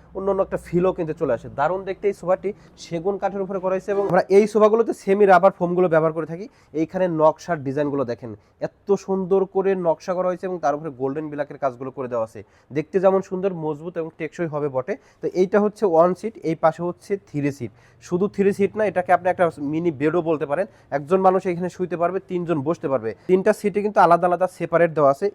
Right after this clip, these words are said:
এই সোফার ঝুলুনিগুলো একটু দেখাই দিই আপনাদেরকে। ঝুলুনিতে আমরা খুব সুন্দর করে নকশার কারুকাজ করে দিছি এবং থ্রি সিটে মাঝখানে দুইটা পায়া ব্যবহার করছি। যেহেতু তিনজন মানুষ একসাথে বসলে কিন্তু অনেক ওয়েট হবে,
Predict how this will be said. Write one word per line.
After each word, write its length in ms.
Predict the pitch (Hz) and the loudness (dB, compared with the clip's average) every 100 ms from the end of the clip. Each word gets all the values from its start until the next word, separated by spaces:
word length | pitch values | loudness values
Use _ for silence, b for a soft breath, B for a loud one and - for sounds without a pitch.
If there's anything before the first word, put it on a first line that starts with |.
| _ | _
এই 120 | 160 175 | -4 -2
সোফার 320 | - 180 143 | 0 0 0
ঝুলুনিগুলো 520 | 127 147 185 160 147 | -2 0 0 0 -2
একটু 160 | 147 147 | -4 -4
দেখাই 240 | 127 127 | -4 -4
দিই 120 | 123 123 | -4 -6
আপনাদেরকে। 440 | 120 127 127 185 b b - | -6 -10 -8 -10 b b -14
ঝুলুনিতে 600 | 120 143 175 185 185 202 | -6 0 2 0 -2 -6
আমরা 160 | 190 196 | -6 -8
খুব 240 | - 165 - | -8 -10 -10
সুন্দর 680 | - 170 175 180 175 180 | -14 -8 -8 -6 -4 -4
করে 280 | 170 170 165 165 143 135 | -6 -6 -6 -6 -6 -8
নকশার 320 | 147 - 156 | -6 -8 -6
কারুকাজ 300 | 156 151 151 156 | -6 -4 -6 -6
করে 120 | 151 | -6
দিছি 220 | 143 185 208 b b | -8 -12 -12 b b
এবং 160 | 151 147 | -4 -4
থ্রি 200 | - 165 170 | -4 -6 -6
সিটে 180 | 180 196 | -4 -2
মাঝখানে 380 | 160 143 - 170 | 0 -2 -4 -6
দুইটা 300 | 139 147 151 | -6 -4 -2
পায়া 240 | 160 147 | 4 4
ব্যবহার 220 | 123 120 | 4 -2
করছি। 220 | 120 120 123 | -4 -10 -8
যেহেতু 260 | 156 170 | -6 -6
তিনজন 400 | 202 190 190 196 | -4 -4 -2 -2
মানুষ 240 | 196 196 196 | 0 -2 -4
একসাথে 360 | 156 160 180 180 | -8 -6 -8 -6
বসলে 280 | 180 - 185 | -8 -8 -6
কিন্তু 240 | 190 196 b b - | -6 -8 b b 2
অনেক 280 | 165 185 196 | 4 4 2
ওয়েট 280 | 165 190 196 - | 4 6 4 0
হবে, 180 | 151 | -2